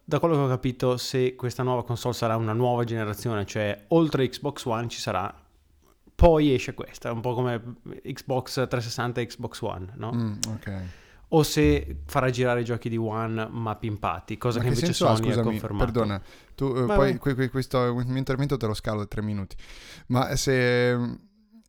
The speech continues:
Speaker 2: eh, se, se io s-, devo comprare una console, Microsoft mi presenta una consolina adesso e poi mi dice, "Oh, ma fra un anno ne arriva uno che spacca i sassi." Io cosa faccio?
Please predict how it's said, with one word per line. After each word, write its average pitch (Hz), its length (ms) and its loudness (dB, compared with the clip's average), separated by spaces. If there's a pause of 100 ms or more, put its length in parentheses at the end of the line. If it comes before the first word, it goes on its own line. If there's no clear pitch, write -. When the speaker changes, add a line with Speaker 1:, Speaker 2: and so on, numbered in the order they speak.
(280)
Speaker 2:
eh, - 160 -10
se, - 180 -6
se 135 180 -2
io 165 440 6
s-, - 180 -4
devo 131 280 2
comprare 117 300 0
una 120 120 2
console, 107 680 -2
Microsoft 131 440 0
mi 123 120 0
presenta 113 400 -2
una 110 120 -4
consolina 135 680 0
adesso 107 680 -4
e - 80 -10
poi 143 140 0
mi 139 80 0
dice, 135 220 0
"Oh, 240 160 8
ma 214 120 6
fra 247 160 4
un 269 100 6
anno 226 240 4
ne 208 80 2
arriva 208 300 2
uno 214 240 2
che 151 460 4
spacca - 540 0
i 147 80 2
sassi." 123 640 0 (840)
Io 165 180 2
cosa 123 200 2
faccio? 107 500 -6